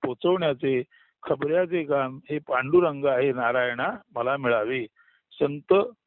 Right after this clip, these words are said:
जेव्हा हे पांडुरंगा तुझ्याकडे यायला निघतील, तेव्हा त्यांच्या पुढती दंडवत घालण्याची सुसंधी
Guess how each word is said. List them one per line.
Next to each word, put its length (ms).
जेव्हा 380
हे 140
पांडुरंगा 680
तुझ्याकडे 420
यायला 320
निघतील, 520
तेव्हा 220
त्यांच्या 480
पुढती 480
दंडवत 520
घालण्याची 540
सुसंधी 680